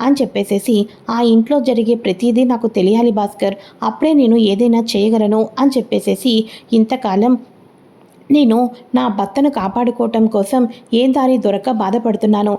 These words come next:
ఇప్పుడు దేవుడే నిన్ను రప్పించి నన్ను కనిపించేటట్టు చేశాడు, ఇక నుంచి ఆ ఇంట్లో ఏం జరిగినా నాకు తెలుస్తూ ఉంటుంది" అని చెప్పేసి లక్ష్మి,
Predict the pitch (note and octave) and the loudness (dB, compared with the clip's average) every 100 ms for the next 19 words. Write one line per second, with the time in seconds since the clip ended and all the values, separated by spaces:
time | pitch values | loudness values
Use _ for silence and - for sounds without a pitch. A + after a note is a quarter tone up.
0 | - - A#3+ A3+ A3 G#3 G3 G3+ B3 C4+ | -8 -4 -2 0 0 0 0 2 2 2
1 | A#3+ A3 F3 A#3 A3+ A#3 A#3+ A3+ A3+ G#3 | 2 0 -2 0 0 2 2 2 2 0
2 | G#3 C4+ C4 A3+ G3 A3+ A3+ G#3+ G#3+ G3+ | 0 0 0 -2 -2 -2 -2 -2 0 -2
3 | G3 - - - A3 C#4 B3+ A3+ B3+ A3+ | -2 -6 -6 -2 0 2 2 2 0 0
4 | G3 G3+ B3+ B3 G3+ G3+ A#3 A3 G3+ G#3 | -2 -2 0 0 2 2 2 2 0 0
5 | A#3+ A3 G#3 - - C4+ C4+ B3+ B3 F#3+ | 0 0 -4 -8 -8 -4 -2 -2 -2 -2
6 | G3+ - B3+ A3+ A3+ A3 G#3+ A3 - C4+ | -2 -2 0 0 2 2 2 -2 -2 0
7 | C#4 A#3+ G#3+ G#3 A#3+ A3 - - G#3+ G3 | 0 0 -2 0 0 -2 -6 -4 -4 -4
8 | - B3 | -2 0